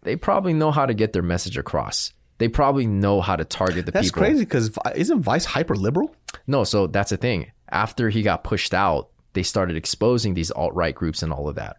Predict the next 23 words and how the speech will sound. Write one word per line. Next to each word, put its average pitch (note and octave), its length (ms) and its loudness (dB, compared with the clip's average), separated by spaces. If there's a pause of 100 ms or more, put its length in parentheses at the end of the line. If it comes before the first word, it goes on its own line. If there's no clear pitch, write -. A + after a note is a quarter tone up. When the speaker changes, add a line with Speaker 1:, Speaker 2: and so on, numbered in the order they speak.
Speaker 1:
right? F2+ 240 2
Speaker 2:
Mm. A#2 440 0
Speaker 1:
So C3 140 2
he's D#3+ 260 2
no G#3+ 120 4
longer A#2+ 400 2
with E2+ 180 -2
Vice. E2+ 360 -2
Speaker 2:
Okay. F2 160 0
Speaker 1:
Yeah, A2 120 4
he's D3+ 180 2
just E3+ 160 0
one B2 200 2
of A#2 80 0
the G#2 120 2
original F#2+ 380 0
co-founders D#2+ 640 -2
of C#2 120 -6
it, - 160 -8
of - 100 -2
Speaker 2:
That's A2+ 120 -2
Speaker 1:
Vice. E2 140 2
Speaker 2:
nuts. - 340 -2